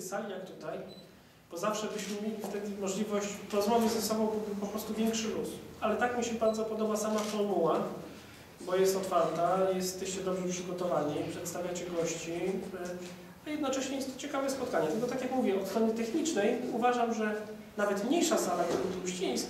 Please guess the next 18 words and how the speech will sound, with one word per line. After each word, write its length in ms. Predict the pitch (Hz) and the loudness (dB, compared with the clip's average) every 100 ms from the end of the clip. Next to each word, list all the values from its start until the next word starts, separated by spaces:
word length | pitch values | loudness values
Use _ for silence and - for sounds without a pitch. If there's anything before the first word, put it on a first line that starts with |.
| 226 | 2
dałaby 400 | 247 254 254 247 | 6 6 6 4
nam 160 | 233 | 2
możliwość 360 | 233 233 240 233 | 2 0 0 -4
swobodnej 460 | 233 214 214 196 190 185 | -2 0 2 2 2 0
rozmowy. 420 | 185 175 147 131 - | 0 0 0 -2 -4
A 40 | 185 | -6
takie 280 | 185 208 | -4 -2
aule 380 | 233 233 220 196 | 4 6 6 4
wysokie 400 | 180 190 202 202 - - - - - | 0 -2 -2 -2 -4 -8 -10 -12 -12
zawsze, 300 | - 208 220 214 - - - - - - - - - 247 | 2 2 2 -2 -4 -10 -14 -16 -18 -20 -20 -20 -16 -4
mm, 320 | 226 208 190 - 226 | 0 0 0 -4 -2
jakby 180 | 202 196 | 0 0
powodują, 560 | 190 185 185 185 190 180 | -2 0 2 4 4 4
że 120 | 180 | 0
jest 200 | 175 - | -2 -4
trudniej, 340 | 180 180 175 | -4 -2 -2
mm, 360 | 170 175 202 - - - | -2 -4 -2 -2 -2 -2
rozmawiać. 460 | 202 196 - - | -2 0 0 0